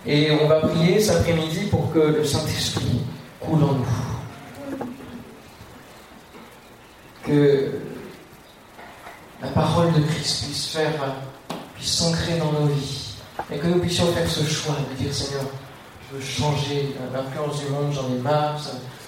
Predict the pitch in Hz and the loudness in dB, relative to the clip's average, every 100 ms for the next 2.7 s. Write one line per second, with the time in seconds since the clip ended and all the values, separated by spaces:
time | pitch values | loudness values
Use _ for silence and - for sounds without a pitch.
0 | - - 135 135 127 - - - - - | -14 -10 -8 -8 -8 -8 -10 -10 -12 -14
1 | - - - 139 139 160 147 170 170 165 | -14 -14 -12 -10 -4 -2 2 4 4 2
2 | - 156 143 147 147 156 | -2 -2 -2 0 2 2